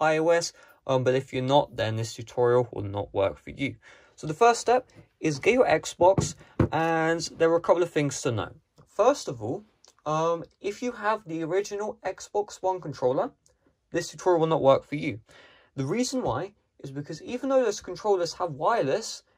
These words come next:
they don't use Bluetooth connect to the, uh, to connect to the Xbox, which means that you can't connect your Xbox One controller to your iPhone. So if this tutorial does not work for you, that's because your Xbox One controller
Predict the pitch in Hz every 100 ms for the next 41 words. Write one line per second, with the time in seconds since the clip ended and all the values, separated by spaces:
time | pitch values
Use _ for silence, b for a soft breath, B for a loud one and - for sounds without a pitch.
0 | _ - 156 190 202 190 143 120 165 208
1 | - 247 - - 160 160 - 147 123 -
2 | 123 110 123 - 120 - 110 117 165 -
3 | - 208 - - b b - 151 180 185
4 | 180 - 175 - b b - 190 214 -
5 | 220 220 - - 175 180 - 156 160 151
6 | - - - 139 131 131 135 131 127 127
7 | - 135 - 180 165 - - - B B
8 | - 175 - 214 - 262 - 214 - 202
9 | 202 247 - - 180 208 247 208 196 -
10 | 160 165 208 208 b b b - 160 214
11 | - - - 185 180 _ _ _ 165 180
12 | 185 - 170 - 175 165 160 147 165 156
13 | 156